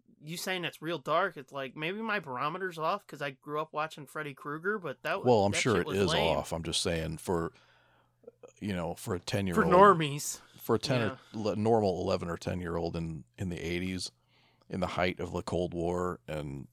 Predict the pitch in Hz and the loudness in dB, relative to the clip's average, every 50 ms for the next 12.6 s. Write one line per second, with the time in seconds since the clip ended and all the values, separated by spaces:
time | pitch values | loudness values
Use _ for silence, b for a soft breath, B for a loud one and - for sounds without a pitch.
0 | _ _ _ _ _ _ _ _ _ _ _ _ - 92 90 87 80 82 85 90 | _ _ _ _ _ _ _ _ _ _ _ _ 0 2 2 2 2 2 0 0
1 | 92 - - - 95 98 98 - _ - 104 90 85 78 69 - _ _ - - | -2 -2 -2 -2 -2 -2 -4 -6 _ -8 -8 -6 -6 -8 -10 -12 _ _ -6 -4
2 | 117 113 107 95 - - - 143 139 143 143 117 101 87 82 - - - - _ | -2 -2 -2 -4 -6 -4 -2 0 0 0 2 2 0 0 -2 -6 -14 -20 -20 _
3 | _ _ _ _ _ - - 113 120 120 120 113 104 - - 123 131 139 104 95 | _ _ _ _ _ -10 -6 -4 -2 0 0 -2 -2 -2 -2 0 0 0 0 0
4 | 90 95 92 101 117 - 95 214 - - - - - 80 90 - 151 - - - | -2 -2 -2 -2 0 0 0 0 0 0 -2 -4 -4 -2 -2 0 -2 -2 -4 -4
5 | 73 78 80 - - - _ _ _ b b b b b b b - 214 285 320 | -4 -4 -4 -6 -8 -12 _ _ _ b b b b b b b -6 -2 0 0
6 | 269 254 233 - - - 101 95 90 87 87 - 202 208 196 - 190 180 - - | 0 -2 -4 -8 -8 -4 -2 0 2 2 0 0 -2 -6 -8 -10 -10 -10 -10 -12
7 | - - - 139 - - 135 127 123 123 127 135 - _ _ _ _ _ _ - | -14 -14 -16 -20 -18 -16 -16 -14 -14 -14 -14 -16 -18 _ _ _ _ _ _ 0
8 | 113 117 139 135 110 101 - 120 110 101 - - 117 110 107 92 78 76 85 87 | 2 4 4 4 2 2 4 4 4 4 4 2 0 2 0 0 -2 -2 -4 -6
9 | - - - 95 90 - 92 82 87 - 67 76 78 78 82 90 85 92 90 - | -4 -4 -2 -2 -2 0 2 2 2 2 0 -2 -2 -4 -4 -6 -4 -4 -4 -4
10 | - 101 95 - 85 90 85 87 87 - - - 82 85 - - 87 85 82 80 | -4 -4 -6 -4 -2 -2 -2 -2 -4 -6 -6 -8 -8 -6 -6 -4 -4 -4 -4 -6
11 | 80 82 - 85 85 - _ _ _ _ _ - - 107 101 87 - 87 90 90 | -6 -6 -6 -6 -8 -8 _ _ _ _ _ -10 -6 -6 -4 -4 -4 -2 -2 -2
12 | 87 82 80 - - 95 90 87 85 85 85 - | -2 -2 -2 -4 -4 -4 -4 -4 -4 -4 -4 -6